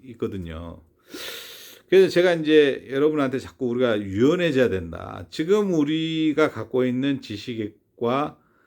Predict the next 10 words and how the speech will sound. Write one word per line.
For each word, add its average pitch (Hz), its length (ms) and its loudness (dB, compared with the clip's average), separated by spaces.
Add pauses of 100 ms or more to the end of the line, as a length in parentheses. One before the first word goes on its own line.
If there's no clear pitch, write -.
(320)
아, 104 100 -4
현재 127 280 0
문화와 113 640 2
체제라는 147 560 -2
것이 87 640 -6 (560)
역사에 180 840 4
기록된 190 640 4
것들로 135 760 0
발전돼 131 400 -2
왔는데 87 800 -4